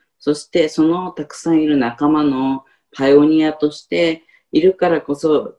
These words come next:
今しんどい思いしてるかもしれないけれども、この活動を続けていった先には、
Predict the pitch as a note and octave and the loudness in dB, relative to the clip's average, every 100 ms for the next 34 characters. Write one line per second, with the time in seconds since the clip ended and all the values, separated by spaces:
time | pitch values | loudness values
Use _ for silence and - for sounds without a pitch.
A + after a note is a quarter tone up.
0 | _ D#3 C#3+ B2 - B2+ B2 C#3 B2 A2+ | _ 0 0 -2 -2 -2 0 -2 -2 -4
1 | A2 A2 B2 A#2+ - A2+ G2 - A#2+ A#2+ | -6 -4 -6 -6 -8 -6 -8 -8 -8 -8
2 | B2 B2+ A#2 A2+ G#2+ A2+ C#3 D#3+ D#3 D3+ | -6 -8 -6 -6 -4 -8 -8 -6 -6 -6
3 | _ _ _ _ D3+ D3 D3 C#3+ C#3+ D3 | _ _ _ _ -2 0 -2 -6 0 2
4 | C#3+ E3 E3 C#3 C3+ D3 C#3+ C#3+ C#3+ A#2+ | 2 0 -2 -6 -2 -4 -2 -2 -4 -8
5 | A#2+ B2 _ C3+ C#3 C#3+ D#3 F3 D#3+ C#3 | -12 -18 _ -6 -4 -2 -2 -2 -2 -4